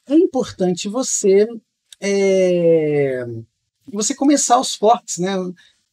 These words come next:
É complicado de falar isso, né? Porque os forks podem, o fork pode, é, ele pode, ele pode, como é que eu vou explicar isso pra vocês?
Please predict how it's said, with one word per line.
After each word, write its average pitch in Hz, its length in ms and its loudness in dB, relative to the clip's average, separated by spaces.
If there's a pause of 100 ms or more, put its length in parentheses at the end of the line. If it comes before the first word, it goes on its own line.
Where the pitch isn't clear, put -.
(480)
É - 60 -16
complicado 339 420 -2
de 214 80 -8
falar 160 300 2
isso, 107 320 -8
né? 139 200 -6
Porque 214 640 2 (720)
os 226 160 -4
forks - 300 -2
podem, 240 540 4
o 156 40 -8
fork - 320 -2 (120)
pode, 294 500 2 (560)
é, 202 420 2
ele 214 140 -4
pode, 247 340 0 (120)
ele 208 160 0
pode, 247 320 0 (1200)
como 226 120 -16
é - 20 -16
que 202 80 -12
eu - 20 -6
vou 175 60 -4
explicar 143 420 -8
isso 127 100 -12
pra 127 120 -12
vocês? 117 440 -10